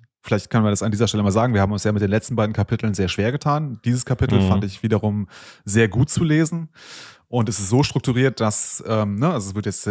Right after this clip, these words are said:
Speaker 1: das Szenario war jetzt aufgemalt, das haben wir gerade besprochen, und jetzt wird eine Analogie verwendet, um halt zu etablieren, wie dieses Routing denn stattfinden könnte. Und zwar wird gesagt, das Be-, also ein Beispiel gewählt und gesagt, okay, wir machen das am Beispiel, es würden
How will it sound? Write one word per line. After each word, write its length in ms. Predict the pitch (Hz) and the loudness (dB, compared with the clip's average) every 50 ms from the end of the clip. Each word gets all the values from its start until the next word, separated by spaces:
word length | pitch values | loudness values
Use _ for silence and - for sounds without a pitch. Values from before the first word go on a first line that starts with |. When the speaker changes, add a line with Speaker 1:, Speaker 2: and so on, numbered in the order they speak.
| 104 - - | -6 -4 -4
Speaker 1:
das 140 | 110 101 - | -2 -2 0
Szenario 460 | - 107 98 107 120 117 117 117 110 | 0 2 2 2 2 4 4 2 2
war 120 | 101 101 95 | 2 0 -2
jetzt 160 | 92 - - | -2 -2 -2
aufgemalt, 440 | - 151 - - 196 180 175 170 160 | -2 -2 -2 0 0 0 0 0 0
das 100 | - - | -2 -2
haben 80 | 101 | -2
wir 60 | 135 | -2
gerade 180 | - - 92 92 | -2 -4 -4 -4
besprochen, 480 | 90 - - - 202 202 - 202 175 160 | -4 -4 -2 -2 -2 0 0 -2 -2 -2
und 180 | 117 117 - | -2 -2 -2
jetzt 200 | 208 214 - - - | -2 -4 -2 0 -2
wird 120 | 107 - | -2 0
eine 220 | - 101 104 98 - | -2 -2 -4 -4 -2
Analogie 520 | 104 101 98 92 92 85 80 101 123 160 | -2 -2 0 0 -2 -2 -2 -2 -2 -2
verwendet, 500 | - - 139 117 127 127 127 127 123 - - | 0 0 0 2 0 0 0 -2 -4 -4 -6
um 280 | - 117 117 120 107 | -6 -4 -2 -2 -2
halt 240 | 104 101 104 104 95 - - - | -2 0 0 -2 -4 -6 -10 -14
zu 320 | - - - 107 95 98 - _ _ _ | -10 -6 -6 -4 -4 -6 -8 _ _ _
etablieren, 840 | - 123 - 110 101 87 90 107 135 165 180 185 180 165 143 - 98 | -4 0 0 0 0 0 0 2 2 4 4 4 2 0 -2 -4 -2
wie 80 | - 127 | 0 2
dieses 240 | 123 127 110 95 98 92 | 4 4 4 2 2 2
Routing 260 | 123 123 - 127 113 | 2 2 2 2 0
denn 120 | 104 98 | 0 0
stattfinden 440 | 98 - 98 90 - 92 85 - - | 0 -2 -4 -4 -4 -6 -10 -10 -10
könnte. 320 | - - 80 78 - 71 - | -12 -10 -10 -10 -10 -12 -10
Und 100 | 76 - | -8 -6
zwar 360 | - - 104 101 104 104 104 | -4 -2 0 2 2 2 0
wird 140 | 107 107 - | 0 -2 -4
gesagt, 380 | - 101 95 107 98 92 - - _ - - - - - _ _ _ | -4 -4 -2 -2 -2 -4 -6 -16 _ -20 -20 -20 -20 -20 _ _ _
das 140 | 104 - | -8 -8
Be-, 280 | - - 107 120 139 - | -4 -2 0 0 0 0
also 120 | - - 95 | -2 -4 -2
ein 40 | 87 | 0
Beispiel 340 | 95 123 170 - - 170 | 2 2 2 2 2 2
gewählt 260 | 147 131 127 123 120 120 | 2 2 2 2 2 2
und 80 | 117 | -2
gesagt, 180 | 104 110 101 - | -4 -4 -6 -6
okay, 340 | 92 - - 131 143 147 135 - - - - - - - - - - | -6 -4 -2 0 0 0 -2 -6 -12 -20 -20 -20 -20 -20 -20 -20 -6
wir 100 | - 120 | -2 0
machen 200 | 113 131 131 - | 2 2 2 0
das 120 | - - - | 0 -2 -2
am 120 | 104 101 | -2 -2
Beispiel, 480 | - 113 131 156 165 - - - 147 147 | 0 2 2 2 0 0 -2 -2 -2 0
es 180 | 123 107 110 - | -2 -2 -2 0
würden 360 | 113 117 143 151 147 143 135 | 2 2 2 2 2 0 -2